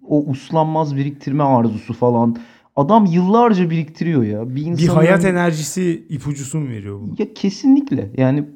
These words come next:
Speaker 1: o adam o eşyada kendini görmüş ve kendini biriktirmiş.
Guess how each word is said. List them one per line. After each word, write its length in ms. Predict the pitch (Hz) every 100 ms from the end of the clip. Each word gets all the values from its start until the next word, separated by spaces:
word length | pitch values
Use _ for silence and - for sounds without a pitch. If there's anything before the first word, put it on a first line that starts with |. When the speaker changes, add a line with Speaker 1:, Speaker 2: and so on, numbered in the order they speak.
| _ -
Speaker 1:
o 200 | 196 226
adam 480 | 190 202 240 - - -
o 140 | 226 -
eşyada 540 | 185 - 185 175 180
kendini 460 | - 160 160 170 151
görmüş 540 | 117 113 - - -
ve 100 | 151
kendini 460 | 156 143 143 147 131
biriktirmiş. 540 | 104 - 98 90